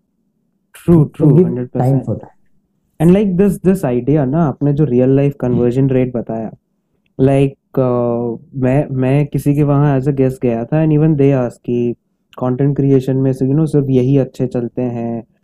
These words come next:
Speaker 1: हम जो ऐसा कंटेंट देते हैं वो तो अच्छे चलते हैं। I'm like, "ओके, अच्छे नहीं चलते, आपके कितने प्लेज आते हैं?" Like सिक्स हंड्रेड के आसपास। I'm like, "ठीक है, मैं आपको शाहरुख खान का एग्जांपल देता हूँ because, uh, like they, they were fan of Shah Rukh Khan।" So I was like,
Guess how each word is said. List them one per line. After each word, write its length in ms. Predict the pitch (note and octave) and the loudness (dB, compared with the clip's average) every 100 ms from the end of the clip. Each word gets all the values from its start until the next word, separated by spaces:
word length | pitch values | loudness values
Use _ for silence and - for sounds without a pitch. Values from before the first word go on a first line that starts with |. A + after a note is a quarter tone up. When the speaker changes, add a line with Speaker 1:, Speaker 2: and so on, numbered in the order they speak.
| _ | _
Speaker 1:
हम 220 | B2 B2 B2+ | -2 -2 0
जो 180 | B2+ | 0
ऐसा 240 | B2 A#2+ B2+ | 0 -2 -2
कंटेंट 360 | B2+ B2 B2+ | -2 -2 -2
देते 200 | B2 B2 | -2 -2
हैं 60 | A#2+ | -4
वो 80 | A#2+ | -4
तो 120 | B2+ | -4
अच्छे 260 | A#2+ - B2 | -6 -6 -6
चलते 340 | A#2 A#2 B2 | -6 -6 -4
हैं। 180 | C3 C3 | -4 -2
I'm 80 | C#3 | 0
like, 120 | E3 - | -2 -2
"ओके, 180 | D3 C#3 | -4 -4
अच्छे 220 | - C#3 | -6 -4
नहीं 120 | C#3 | -4
चलते, 260 | B2+ A2+ C3+ | -6 -8 -6
आपके 240 | C3+ E3 | -4 -4
कितने 260 | D#3 - C3 | -4 -4 -6
प्लेज 280 | A#2+ A#2 A2+ | -4 -6 -8
आते 260 | - - | -14 -20
हैं?" 60 | - _ _ _ _ _ _ B2 A#2+ | -20 _ _ _ _ _ _ -10 -8
Like 320 | A#2 - - | -8 -10 -12
सिक्स 220 | A2+ - | -10 -8
हंड्रेड 320 | A#2 A#2+ B2 | -8 -8 -8
के 80 | B2+ | -8
आसपास। 280 | A#2+ B2 B2 | -8 -8 -8
I'm 80 | B2 | -4
like, 160 | C#3+ D#3 | -2 -4
"ठीक 360 | - C3 B2+ - | -4 -6 -6 -8
है, 200 | G2+ C#3+ - _ _ | -10 -12 -14 _ _
मैं 100 | C3+ | 0
आपको 280 | D3 C#3+ A3 | 0 -2 -4
शाहरुख 380 | G#3+ C3+ C3+ C#3+ | -4 -4 -4 -4
खान 120 | D3+ | -2
का 80 | D#3+ | -2
एग्जांपल 480 | C#3+ A#2+ A#2 A#2+ C3 | -2 -4 -6 -4 -4
देता 200 | G#2+ A#2 | -4 -4
हूँ 160 | D3 D3+ | -2 -2
because, 320 | C#3+ D#3+ E3+ - _ _ _ B2+ | 0 0 0 -8 _ _ _ -4
uh, 440 | A#2+ A#2 A#2 A2+ - C3+ | -2 -2 -2 -4 0 0
like 440 | C3+ - _ C3+ | 0 -4 _ 2
they, 240 | D3+ C#3 | 2 4
they 80 | D3 | 2
were 180 | D3 D3 | 2 0
fan 200 | C3+ B2+ | -4 -4
of 60 | A#2 | -6
Shah 200 | A2+ F#2 | -8 -8
Rukh 200 | - G#2+ | -8 -10
Khan।" 180 | A2 | -6
So 80 | B2 | -2
I 60 | C3+ | 0
was 80 | C#3+ | 2
like, 240 | E3+ | 0